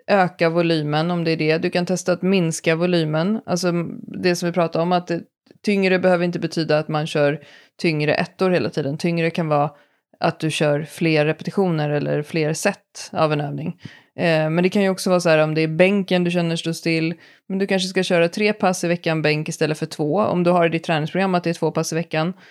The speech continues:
byt ut någon av de andra övningarna och kör bänk tre gånger i veckan.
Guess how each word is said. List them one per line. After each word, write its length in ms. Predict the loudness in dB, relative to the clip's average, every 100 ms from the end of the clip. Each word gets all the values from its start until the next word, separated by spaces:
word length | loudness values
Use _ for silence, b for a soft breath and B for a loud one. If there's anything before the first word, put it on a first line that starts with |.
| b -4
byt 200 | -2 0
ut 340 | 0 -2 -6 -6
någon 240 | -4 -2
av 60 | -2
de 60 | -2
andra 220 | 0 2
övningarna 400 | 2 0 -2 -2
och 80 | -2
kör 160 | -2 -2
bänk 360 | -2 -4 -6
tre 200 | -4 -2
gånger 180 | 0 -2
i 40 | -4
veckan. 360 | -2 -2 -2